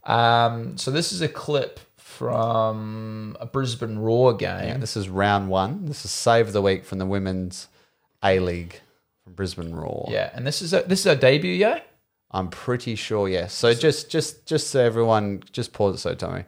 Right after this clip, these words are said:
Speaker 1: Yeah, sorry, bro.
Speaker 2: Just so everyone knows, right? Okay. So this young lady here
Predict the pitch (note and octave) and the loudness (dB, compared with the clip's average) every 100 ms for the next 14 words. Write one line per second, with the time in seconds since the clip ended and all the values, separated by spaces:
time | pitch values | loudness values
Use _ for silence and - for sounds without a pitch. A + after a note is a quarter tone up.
0 | _ C#3+ A2 - F2+ D#2+ D#3+ D#3 - C#3 | _ -6 -6 -4 -6 -2 2 2 6 6
1 | B2+ A#2 G#2+ G2+ F#2+ F2+ F2+ F2+ E2+ G2 | 8 6 4 4 2 0 -2 -4 -4 -4
2 | - - - _ _ _ _ _ F2+ F2+ | -6 -14 -20 _ _ _ _ _ -10 -4
3 | F2 F2+ - _ _ _ _ A2 B2 C#3 | -2 -2 -6 _ _ _ _ 2 4 4
4 | B2+ A#2 A2 G#2 G2+ F#2+ G2 F#2+ F#2+ G2 | 4 4 4 4 4 2 2 4 4 2